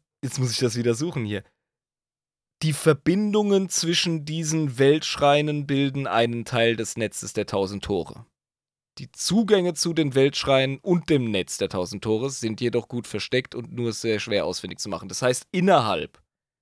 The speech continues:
des Netzes auf diesem Planeten sind in Winkeln, im psionischen Immaterium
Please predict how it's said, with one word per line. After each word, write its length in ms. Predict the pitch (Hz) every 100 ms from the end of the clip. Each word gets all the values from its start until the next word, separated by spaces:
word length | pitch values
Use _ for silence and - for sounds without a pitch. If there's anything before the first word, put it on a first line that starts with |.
| _ _ _ _ _ _ -
des 340 | 120 - - _ -
Netzes 600 | 131 143 156 - 147 -
auf 180 | 151 143
diesem 240 | 156 143
Planeten 680 | 120 120 131 143 - - - _ _ _ _ _ -
sind 360 | 147 160 151 -
in 400 | 143 127 117 107 _
Winkeln, 760 | 123 135 156 143 135 101 90 90 _ _ _ _ _ _ _ _ _
im 380 | 143 147 147 143 _
psionischen 680 | - 143 143 151 147 - 123
Immaterium 800 | 165 147 131 147 147 135 95 85